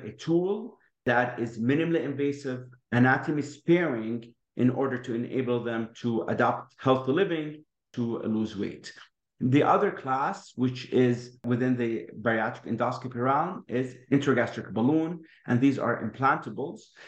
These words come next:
that you could place in the stomach. They dwell in there in the stomach, uh, in a period between six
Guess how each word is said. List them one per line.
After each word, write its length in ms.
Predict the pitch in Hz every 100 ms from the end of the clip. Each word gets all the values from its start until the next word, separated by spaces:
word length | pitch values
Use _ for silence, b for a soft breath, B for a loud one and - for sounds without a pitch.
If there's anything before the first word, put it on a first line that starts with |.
| B -
that 380 | 120 117 117 - -
you 220 | 117 120
could 320 | 120 120 110 - _ -
place 280 | 131 143 -
in 100 | 139
the 60 |
stomach. 440 | 143 - 120 165 - - 107
They 120 | 117
dwell 280 | 110 123 127
in 220 | 104 120
there 280 | 110 123 123 120
in 80 | 113
the 80 | 113
stomach, 360 | - 123 135 -
uh, 40 | 110 101 117
in 80 |
a 40 | 117 131
period 280 | 123 117 98
between 300 | - 117 110
six 320 | - 127